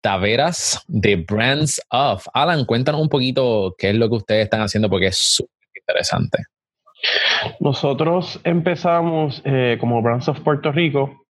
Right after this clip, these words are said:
Speaker 2: para el dos mil catorce. Eh, básicamente lo que queríamos hacer era conectar a los empresarios locales con la diáspora.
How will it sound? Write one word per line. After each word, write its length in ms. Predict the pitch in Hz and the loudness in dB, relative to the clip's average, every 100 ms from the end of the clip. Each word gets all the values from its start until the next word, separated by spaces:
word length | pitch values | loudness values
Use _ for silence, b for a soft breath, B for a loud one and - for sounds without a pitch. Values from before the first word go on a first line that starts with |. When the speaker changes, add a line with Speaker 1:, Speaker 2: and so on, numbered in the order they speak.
| _ | _
Speaker 2:
para 160 | - 110 | 0 2
el 120 | 107 | 2
dos 120 | 110 | 2
mil 240 | 107 110 113 | 2 0 0
catorce. 640 | 131 127 147 135 - 120 127 113 B B B - | -2 0 0 0 0 0 -2 -8 B B B -4
Eh, 80 | 110 | 0
básicamente 640 | 107 104 117 117 127 123 | 2 2 0 2 0 0
lo 80 | 123 | 0
que 120 | 117 | 0
queríamos 420 | 104 107 104 120 | 2 2 2 2
hacer 240 | 123 127 117 | 0 0 0
era 260 | 117 117 | 2 0
conectar 720 | 113 117 110 - 131 135 143 - | 0 0 0 0 0 0 0 -2
a 160 | 113 110 | -2 2
los 340 | 110 98 - | 0 0 -4
empresarios 760 | 120 107 - 107 113 110 131 123 | -2 0 0 -2 0 2 0 0
locales 640 | 139 123 151 156 127 143 - 143 B B | -2 0 2 2 2 -2 -10 -12 B B
con 180 | - 117 | -4 0
la 100 | 104 | 2
diáspora. 640 | 110 147 147 - 135 160 | 2 0 -2 0 0 0